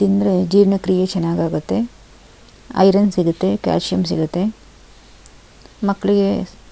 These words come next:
ಸ್ಕೂಲ್ಗೆಲ್ಲ ಕಳ್ಸೋಕ್ಕೆ ಚೆನ್ನಾಗಿರುತ್ತೆ, ಸಿಹಿ ತಿಂದಂಗೂ ಆಗುತ್ತೆ,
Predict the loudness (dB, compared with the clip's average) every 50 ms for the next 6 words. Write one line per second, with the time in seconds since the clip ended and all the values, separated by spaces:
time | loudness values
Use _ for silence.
0 | -20 -18 -16 -8 -2 0 2 2 2 2 0 -2 -2 -2 -4 -4 -4 -4 -4 -6
1 | -4 -4 -6 -8 -8 -14 -20 -14 -8 -4 -2 -2 -2 -2 -2 -2 -2 -4 -4 -6
2 | -6 -8 -8 -8 -12 -20 -20 -20 -20 -20 -16 -10 -4 0 2 2 2 2 2 2
3 | 2 2 2 2 2 2 2 2 2 2 0 0 0 0